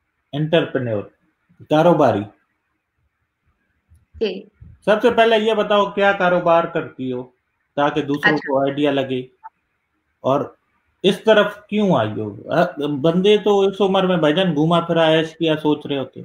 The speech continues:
Speaker 2: हाँ, तो भाई हमारे भी ना बहुत दिन चले गए।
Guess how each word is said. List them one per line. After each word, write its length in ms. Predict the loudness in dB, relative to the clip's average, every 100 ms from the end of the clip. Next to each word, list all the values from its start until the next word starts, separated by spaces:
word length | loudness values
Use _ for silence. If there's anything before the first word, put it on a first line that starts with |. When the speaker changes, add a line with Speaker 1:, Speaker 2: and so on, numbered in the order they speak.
| -20 _ _ _ _ _ _ _ _ _ _ -20 -20 _ _ _ _ _ _
Speaker 2:
हाँ, 320 | 2 6 6 4
तो 100 | 2
भाई 140 | 2
हमारे 360 | 2 4 6 6
भी 80 | 4
ना 100 | 2
बहुत 200 | 2 -2
दिन 160 | -4
चले 240 | -4 -4 -4
गए। 160 | -4